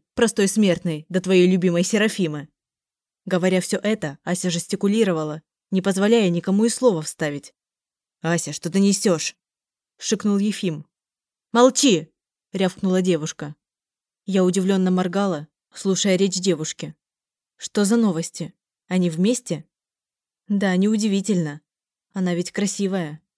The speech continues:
и Фиме очень подходит. А я? Я ходячее недоразумение, а не девушка. Кто согласится со мной встречаться?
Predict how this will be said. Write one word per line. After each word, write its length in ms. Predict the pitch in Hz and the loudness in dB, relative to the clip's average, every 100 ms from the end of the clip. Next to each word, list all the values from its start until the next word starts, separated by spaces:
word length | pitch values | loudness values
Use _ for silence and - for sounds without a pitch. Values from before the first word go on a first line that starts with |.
| _ - | _ -8
и 80 | |
Фиме 320 | 208 214 214 175 | -4 0 0 0
очень 280 | 160 175 | -2 -6
подходит. 560 | 165 - - 160 156 - _ _ _ _ _ _ _ | -8 -8 -6 -6 -8 -14 _ _ _ _ _ _ _
А 120 | 185 | -4
я? 320 | 175 175 185 - _ _ _ _ _ | -2 -4 -6 -12 _ _ _ _ _
Я 220 | 220 233 | 2 2
ходячее 480 | 208 185 190 220 208 | 2 0 0 0 0
недоразумение, 920 | 202 208 208 226 220 180 160 156 156 - | 2 0 0 0 2 0 -2 -6 -8 -6
а 100 | 185 | 0
не 120 | 185 | 0
девушка. 540 | 170 170 160 - 160 - _ _ _ _ _ | 0 -2 -4 -8 -12 -12 _ _ _ _ _
Кто 220 | - 262 254 | -4 0 0
согласится 560 | 196 185 185 220 180 | 0 0 0 -2 -4
со 120 | 175 | -6
мной 140 | 175 180 | -4 -4
встречаться? 680 | - 196 - 170 - 156 | -4 -6 -4 -4 -4 -14